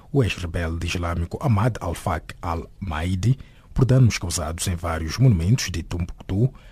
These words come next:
no norte do Mali, no valor de dois vírgula sete milhões de euros. A Renamo disse na quarta-feira que o seu líder só sairá das matas se houver um acordo sobre a descentralização e a integração dos homens armados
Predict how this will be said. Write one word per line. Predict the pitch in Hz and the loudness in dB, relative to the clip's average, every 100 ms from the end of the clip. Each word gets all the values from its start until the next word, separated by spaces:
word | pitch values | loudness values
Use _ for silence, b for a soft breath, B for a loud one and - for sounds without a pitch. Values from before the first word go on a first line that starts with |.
| B | B
no | 151 | 8
norte | 147 117 120 90 | 8 8 0 -6
do | 80 | -6
Mali, | 82 90 110 | -4 -2 2
no | 120 | 4
valor | 127 98 104 | 4 2 0
de | 135 85 | -2 -4
dois | 82 90 85 - | -6 -4 -4 -6
vírgula | 87 82 80 | -8 -8 -6
sete | - 85 - | -4 -2 2
milhões | 120 87 117 - B B B | 2 4 0 0 B B B
de | 90 80 - | -8 -6 -4
euros. | 98 85 78 80 - - b b b - B B B B | -2 -2 -4 -6 -8 -12 b b b -20 B B B B
A | 131 | 6
Renamo | 131 143 117 | 10 10 8
disse | 90 87 - | 6 0 0
na | 90 | 0
quarta-feira | 92 90 - 87 85 | -2 -4 -4 -4 -4
que | 87 | -2
o | |
seu | - 90 | -2 0
líder | 85 80 85 | -2 -4 -2
só | - 95 | 0 2
sairá | 135 107 117 | 2 4 2
das | 110 - | 2 2
matas | 95 85 90 - | 0 -2 -4 -4
se | - | -2
houver | 87 87 87 120 | -4 -2 0 2
um | 117 | 2
acordo | - 90 80 - | 2 -2 -2 -4
sobre | - 82 80 82 | -4 -4 -4 -6
a | - 80 | -6 -4
descentralização | 85 123 117 98 87 80 76 92 117 - B B B | 0 2 2 2 0 -2 0 4 6 4 B B B
e | 107 | 8
a | |
integração | 143 - 92 80 110 123 | 8 8 0 2 4 4
dos | 127 95 | 4 2
homens | 87 87 78 | 2 0 0
armados | 80 87 90 123 - | -2 0 0 0 -2